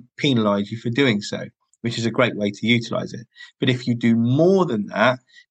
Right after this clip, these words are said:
they might charge you an early repayment charge or, like, a penalty charge for making that overpayment,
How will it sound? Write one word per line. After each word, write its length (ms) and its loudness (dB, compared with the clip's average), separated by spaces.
they 120 0
might 360 2
charge 460 2
you 160 -2
an 220 -2
early 280 4
repayment 600 0
charge 400 -6
or, 80 0
like, 180 0
a 40 -10
penalty 480 -2
charge 480 -6
for 240 2
making 440 2
that 140 -2
overpayment, 640 0